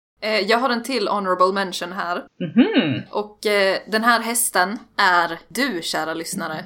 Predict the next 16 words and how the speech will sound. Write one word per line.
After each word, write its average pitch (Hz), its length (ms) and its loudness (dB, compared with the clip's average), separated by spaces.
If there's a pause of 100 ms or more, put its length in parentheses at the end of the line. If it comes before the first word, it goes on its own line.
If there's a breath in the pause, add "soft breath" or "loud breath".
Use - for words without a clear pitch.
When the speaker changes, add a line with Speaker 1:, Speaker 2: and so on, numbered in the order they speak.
(120)
Speaker 2:
Ooh, 214 1000 8
deep. 165 760 4
Speaker 1:
Vi 190 100 0
har 214 180 2
alla 220 460 4
en 190 280 -4 (240)
fantastisk 208 920 -2
och 185 60 -4
majestätisk 180 840 -2
häst - 380 -4
inom 185 340 -6
oss. - 360 -10
Speaker 2:
Som 202 180 -4
vi 190 100 0
bara 180 240 6
behöver 165 600 0